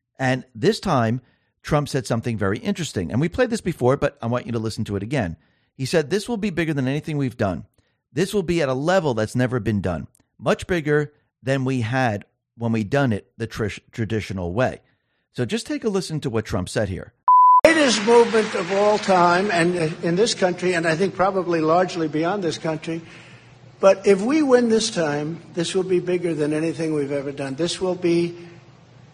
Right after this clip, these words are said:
Speaker 2: at a level that's never been done, much bigger than had we done it the traditional way, which we did do, but we just didn't get credit for it.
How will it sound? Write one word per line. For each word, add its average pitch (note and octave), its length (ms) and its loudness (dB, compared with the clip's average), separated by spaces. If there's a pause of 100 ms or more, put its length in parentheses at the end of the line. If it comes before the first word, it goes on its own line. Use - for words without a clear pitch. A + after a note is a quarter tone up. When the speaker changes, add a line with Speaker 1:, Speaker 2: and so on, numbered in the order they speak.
(220)
Speaker 2:
at E3 100 -2
a D3 80 0
level F#3 380 2
that's D#3 240 -6
never D#3+ 240 -4
been D3+ 220 -4
done, C#3+ 200 -4
much G#3+ 300 0
bigger F#3+ 280 4
than D#3+ 200 2
had D#3 200 0
we D#3 120 -2
done D#3 240 -4
it D3+ 140 -10
the C3 100 -12
traditional C#3+ 580 -10
way, C#3 140 -6
which F#3+ 260 -6
we G3 100 -6
did F#3 260 -2
do, C#3+ 200 -6
but C#3+ 140 -10
we D3 120 -12
just D3 200 -14
didn't D3+ 180 -10
get D#3+ 160 -10
credit B2 340 -14
for B2 300 -12
it. - 80 -18